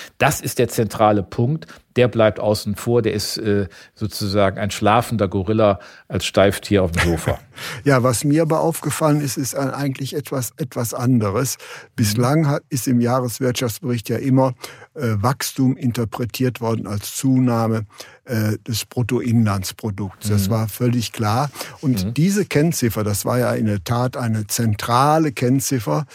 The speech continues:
Speaker 2: soll ein bisschen, äh, relativiert werden, hatte, hatte ich jedenfalls
Speaker 1: Ja.
Speaker 2: den Eindruck.
Speaker 1: Ja.
Speaker 2: Und es werden dort Argumente vorgebracht, die eigentlich uralt sind
Speaker 1: <laughs> Ja.
Speaker 2: und die schon, ja.
Speaker 1: <laughs> Ich, ich, mir lag es auch auf der Zunge.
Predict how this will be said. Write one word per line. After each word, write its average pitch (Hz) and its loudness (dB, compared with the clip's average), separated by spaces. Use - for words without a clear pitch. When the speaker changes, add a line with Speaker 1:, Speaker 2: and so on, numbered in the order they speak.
Speaker 2:
soll 143 2
ein 139 2
bisschen, 143 0
äh, 131 -4
relativiert 117 0
werden, 95 0
hatte, 117 0
hatte 120 0
ich - 0
jedenfalls 87 0
Speaker 1:
Ja. 98 0
Speaker 2:
den 107 0
Eindruck. 110 2
Speaker 1:
Ja. - -2
Speaker 2:
Und 131 4
es 123 0
werden 139 2
dort 127 0
Argumente 127 2
vorgebracht, 113 -2
die 127 -2
eigentlich 143 -2
uralt 131 0
sind - -4
Speaker 1:
<laughs> 196 4
Ja. 190 4
Speaker 2:
und 139 4
die 143 4
schon, 147 2
ja. 160 4
Speaker 1:
<laughs> - -2
Ich, 208 2
ich, 127 0
mir 160 2
lag 190 4
es 190 -2
auch 185 4
auf 175 2
der 151 2
Zunge. 160 0